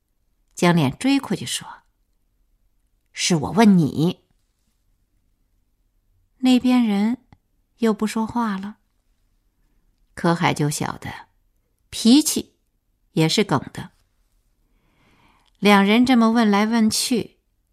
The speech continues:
其实问的是对方的乳名，谁都不肯先说，必要对方的拿来换。这一闹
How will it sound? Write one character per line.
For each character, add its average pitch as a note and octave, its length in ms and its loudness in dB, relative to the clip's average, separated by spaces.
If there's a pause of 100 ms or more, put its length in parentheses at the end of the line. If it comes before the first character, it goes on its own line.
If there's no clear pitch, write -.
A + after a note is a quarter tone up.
(120)
其 - 300 2
实 G#3 180 0
问 G3+ 240 0
的 E3 160 -4
是 F3 160 -4
对 G#3 180 2
方 A3 220 0
的 F#3+ 100 2
乳 D3+ 300 -4
名， C#3 380 -2 (1000)
谁 C4 340 0
都 G4+ 140 0
不 - 100 -10
肯 - 160 -8
先 G3+ 320 -4
说， - 340 -10 (760)
必 C4+ 120 4
要 C4+ 180 4
对 E4 320 2
方 G3 240 -2
的 E3 100 -2
拿 D#3+ 160 -4
来 D4+ 160 -2
换。 G4 500 -2 (1300)
这 F#3 160 2
一 D#3 160 0
闹 E3 320 -2